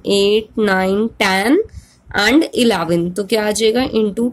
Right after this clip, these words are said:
ten की power eleven। Unit क्या थी यहाँ पर? meter ना, तो यहाँ पर भी क्या लिख देंगे? Meter। Okay,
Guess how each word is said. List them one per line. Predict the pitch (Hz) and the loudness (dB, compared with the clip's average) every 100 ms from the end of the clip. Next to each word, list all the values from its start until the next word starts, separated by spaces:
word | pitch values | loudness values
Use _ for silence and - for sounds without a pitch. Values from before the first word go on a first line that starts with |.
| - | -2
ten | 208 196 | -2 -2
की | 190 | -2
power | 220 190 175 190 | -2 -2 0 0
eleven। | 185 165 160 170 | 0 -2 -4 -4
Unit | 185 214 220 233 247 | -2 0 0 0 -2
क्या | 240 | -4
थी | 233 254 | -2 -2
यहाँ | 262 233 240 | 0 -2 -2
पर? | 254 | 2
meter | 240 214 - 220 | 2 2 0 -2
ना, | 240 302 349 - - - - | 0 -2 -4 -18 -20 -8 0
तो | |
यहाँ | 269 247 202 185 | 2 2 0 -4
पर | 220 | -6
भी | 240 | -6
क्या | 254 247 | -4 -4
लिख | 226 226 208 | -2 -6 -4
देंगे? | 233 226 269 427 - - - - | -4 0 0 -2 -8 -20 -16 -6
Meter। | 240 226 185 170 - | -2 0 2 0 -2
Okay, | 226 415 | -2 -2